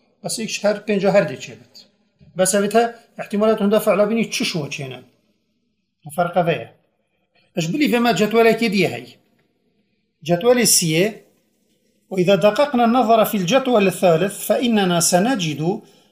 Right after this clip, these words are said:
أن المذكر والمؤنث من ناحية التذكير والتأنيث اللفظي يستويان في ثلاثة أز-، أوزان من صيغ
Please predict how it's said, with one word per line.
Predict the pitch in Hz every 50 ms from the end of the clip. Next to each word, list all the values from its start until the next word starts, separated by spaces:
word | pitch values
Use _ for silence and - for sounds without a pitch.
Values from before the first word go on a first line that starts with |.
| _ _ -
أن | 208 233 226
المذكر | 233 220 214 208 202 196 247 233 240 - 208 202 196
والمؤنث | 196 190 214 247 240 226 226 240 220 185 160 143 135 147 165 160 - - _ _ _ _ _ _ _ _ _ _ _ _ _ _ _ _ _ _ _ -
من | 190 180 202 214 214 214 220 214 - 269 185
ناحية | 180 190 180 - - 269 302 277 - -
التذكير | 214 214 - - 196 180 - - - - 254 247 226 208 196
والتأنيث | 190 185 185 - 214 190 180 175 196 214 240 226 -
اللفظي | - 254 196 180 175 170 180 175 151 147 135 127 143 147 147 156 180 233 - - _ _ _ _ _ -
يستويان | 185 185 180 - - - 202 196 196 202 240 254 247 220 196
في | - - 185 175
ثلاثة | - 185 175 196 226 226 226 226 202 - 226 214 202 190 180
أز-، | 156 - - -
أوزان | 220 180 170 156 139 175 226 254 247 233 233 247 254 262 254 - - _ _ _ _
من | 180 170 175 170 156
صيغ | - - - 190 208 220 220 208